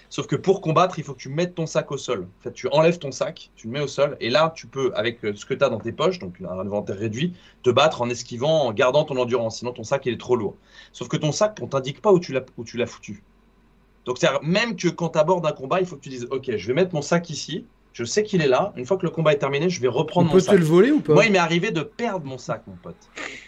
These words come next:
Speaker 1: C'est-à-dire que quand tu fais le compte, et là, tu poses ton sac, tu, je le défonce, moi, ce mec-là. Tu vois, t'avances, tac, tac, tac, et là, après, t'as la nuit qui tombe, tu fais, « Il est où mon sac, mon pote ? Putain, j'ai perdu mon sac et tout. » T'es, tu cherches ton sac, et là, tu vois une petite lumière, la lanterne qui est posée par terre, tu fais, « Putain. »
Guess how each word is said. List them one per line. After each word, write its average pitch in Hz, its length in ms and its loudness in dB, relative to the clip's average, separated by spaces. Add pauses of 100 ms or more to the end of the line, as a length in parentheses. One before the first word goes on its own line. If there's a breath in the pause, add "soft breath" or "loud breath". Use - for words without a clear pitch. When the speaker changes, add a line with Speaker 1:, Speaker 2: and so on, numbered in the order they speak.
(120)
Speaker 1:
C'est-à-dire 202 200 -4
que - 60 -12
quand 233 140 0
tu 202 100 0
fais 185 160 2
le 175 60 4
compte, 233 320 -8
et - 40 -2
là, 208 120 0
tu - 120 -12
poses 139 200 -8
ton 156 80 -12
sac, 170 180 -10
tu, - 100 -16
je - 200 -12
le 180 40 -14
défonce, 196 460 -6
moi, - 80 -10
ce - 80 -10
mec-là. - 340 -4 (300 soft breath)
Tu 156 60 -2
vois, 156 100 2
t'avances, 156 380 4
tac, 143 160 0
tac, 147 160 0
tac, 165 240 -2
et 127 40 0
là, 127 100 2
après, 151 200 -4
t'as 127 120 -6
la 117 100 -2
nuit 151 180 -4
qui 170 140 -14
tombe, 160 220 -6
tu - 100 -16
fais, « - 140 -18
Il 90 100 -10
est - 20 -8
où 110 60 -8
mon 101 220 -8
sac, 98 340 -10
mon 107 80 -8
pote ? 117 360 -12 (920)
Putain, - 260 -2
j'ai 127 160 -2
perdu 151 260 4
mon 175 140 10
sac 175 280 2
et 147 60 -6
tout. » 175 140 -2
T'es, 135 180 -4
tu - 160 -12
cherches - 300 0
ton 170 100 0
sac, 175 300 -2 (260 soft breath)
et 120 80 -4
là, 160 100 2
tu 170 120 -10
vois 143 140 -4
une 143 80 -6
petite 180 200 -6
lumière, 170 320 2
la 147 120 4
lanterne 147 360 -2
qui 165 100 -10
est 139 40 -8
posée 143 240 -8
par 143 180 -6
terre, 147 140 -10
tu - 120 -18
fais, « - 140 -20
Putain. » - 240 -20